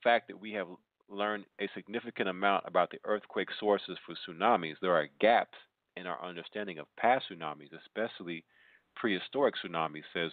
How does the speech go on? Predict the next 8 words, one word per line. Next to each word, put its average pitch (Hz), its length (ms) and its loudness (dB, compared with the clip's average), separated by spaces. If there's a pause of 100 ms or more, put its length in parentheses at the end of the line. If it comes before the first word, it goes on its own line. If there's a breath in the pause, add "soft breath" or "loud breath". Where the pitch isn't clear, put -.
Rick 85 200 -2 (260)
Wilson, - 400 0 (1000 soft breath)
a 90 120 4 (100)
senior 107 380 6
engineering 95 680 4
geologist 87 640 4
with 82 200 -14
the 76 180 -14